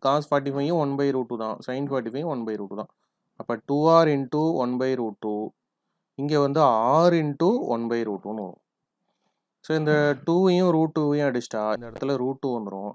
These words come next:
அப்ப ஆன்சர் வந்து root டூ ஆர். இது வந்து எவ்வளவு வந்துரும்? R by root two. So கொஸ்டின்ல என்ன கேட்டிருந்தாங்கன்னா, find the dimension of the rectangle that can be inscribed in a semicircle of radius R largest rectangle கொடுத்திருந்தாங்க.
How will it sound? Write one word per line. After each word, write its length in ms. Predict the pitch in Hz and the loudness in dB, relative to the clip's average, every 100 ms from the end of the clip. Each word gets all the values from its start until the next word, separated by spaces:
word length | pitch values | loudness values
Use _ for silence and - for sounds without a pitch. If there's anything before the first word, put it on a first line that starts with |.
| - | -10
அப்ப 100 | - 117 | -6 -4
ஆன்சர் 260 | 139 143 127 | -4 -4 -4
வந்து 140 | 117 156 - | -4 -6 -4
root 220 | 123 139 - - | -4 -4 -6 -2
டூ 80 | 156 117 104 101 | 0 0 0 -2
ஆர். 140 | 87 _ _ _ _ _ _ _ _ - | -2 _ _ _ _ _ _ _ _ -4
இது 80 | 170 170 | 0 2
வந்து 120 | 160 147 | 2 2
எவ்வளவு 220 | 143 139 | 2 2
வந்துரும்? 340 | 127 123 127 127 110 113 135 | 0 -2 -2 -4 0 4 4
R 20 | 135 | 4
by 100 | 143 180 202 - | 2 2 -2 -8
root 140 | 104 - | -10 -10
two. 60 | - - _ _ _ _ _ - | -16 -16 _ _ _ _ _ -10
So 120 | 127 135 | -6 -4
கொஸ்டின்ல 320 | 131 165 156 | -4 -2 -2
என்ன 100 | 139 135 | -4 -6
கேட்டிருந்தாங்கன்னா, 540 | 123 120 104 101 104 135 196 - _ _ _ - | -8 -8 -10 -10 -8 -8 -8 -16 _ _ _ -2
find 180 | 131 156 170 | 0 2 2
the 40 | 139 | 0
dimension 400 | 143 160 160 156 | 0 -2 -2 -4
of 80 | 143 | -2
the 80 | 127 | -2
rectangle 480 | 113 - 127 127 196 165 | -2 -4 -4 0 0 -2
that 100 | - 135 | -2 -4
can 100 | 127 135 | -2 -4
be 60 | 131 | -4
inscribed 420 | 123 - 135 127 123 | -6 -6 -6 -4 -4
in 80 | 120 | -6
a 20 | 117 | -6
semicircle 560 | 120 127 123 113 170 226 - | -8 -6 -6 -4 -2 -2 -2
of 80 | 120 - 120 | -6 -4 -6
radius 320 | 120 131 123 147 | -2 -4 -2 -2
R 40 | 233 - _ _ _ - | -2 -6 _ _ _ -4
largest 420 | 117 147 156 165 - | 2 2 2 -4 -4
rectangle 360 | 139 - 120 143 | -6 -4 -4 -4
கொடுத்திருந்தாங்க. 400 | 131 - 101 95 | -8 -8 -12 -12